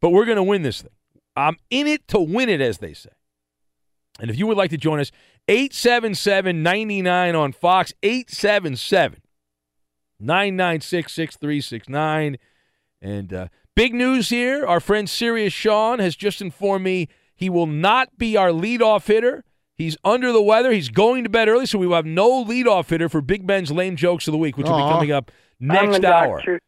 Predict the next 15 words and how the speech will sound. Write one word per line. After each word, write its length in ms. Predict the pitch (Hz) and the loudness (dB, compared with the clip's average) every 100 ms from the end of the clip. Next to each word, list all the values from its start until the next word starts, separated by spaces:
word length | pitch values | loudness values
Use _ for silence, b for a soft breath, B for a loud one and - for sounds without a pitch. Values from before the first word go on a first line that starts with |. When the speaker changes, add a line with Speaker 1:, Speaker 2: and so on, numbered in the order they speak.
| _ - | _ -8
Speaker 1:
So 200 | - 139 | -2 0
no 320 | 151 190 190 | 2 2 2
leadoff 400 | 190 165 123 - | 2 0 0 -2
hitter. 260 | 87 64 _ _ _ _ _ _ _ - | -10 -14 _ _ _ _ _ _ _ -8
How 60 | |
about 220 | 110 98 | -4 -4
that? 180 | 71 58 _ _ _ - | -6 -20 _ _ _ -16
No 760 | 110 139 170 196 202 208 220 - 123 | -10 -4 0 2 0 -2 -4 -6 -6
leadoff 480 | 147 175 156 139 | -4 0 0 0
hitter 220 | 135 107 73 | -2 -4 -6
in 80 | |
that. 180 | 62 _ _ _ _ _ _ _ _ | -16 _ _ _ _ _ _ _ _
Man, 300 | 90 123 147 | -10 -6 -4
oh, 80 | 131 | -4
man. 140 | 78 | -6